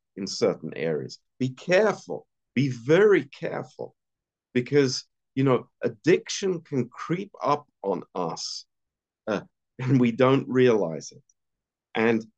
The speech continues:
if you have never experienced an addiction, I, I, I strongly warn you, do not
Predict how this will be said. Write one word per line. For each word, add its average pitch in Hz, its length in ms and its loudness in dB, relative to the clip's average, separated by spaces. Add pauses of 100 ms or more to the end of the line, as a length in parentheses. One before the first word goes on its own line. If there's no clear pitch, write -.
(120)
if 196 340 2
you 156 380 0
have 135 240 -2
never 160 460 2
experienced 151 920 -2
an 127 140 -2
addiction, 110 640 -8 (540)
I, 110 280 0
I, 120 280 0 (400)
I 110 140 -2
strongly 151 1200 0 (160)
warn 131 540 4
you, 80 180 -6 (1800)
do 165 200 4
not 156 420 4